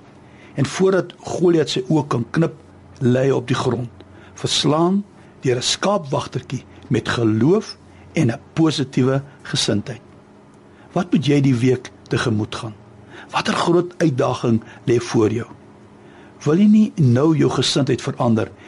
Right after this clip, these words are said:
en soos Dawid dit stormloop en sê vir dit, "Ek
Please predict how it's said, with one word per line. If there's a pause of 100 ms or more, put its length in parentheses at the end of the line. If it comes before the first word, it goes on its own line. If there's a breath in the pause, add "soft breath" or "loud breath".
(200 loud breath)
en
soos
Dawid (280 loud breath)
dit
stormloop
en
sê
vir
dit, (520 loud breath)
"Ek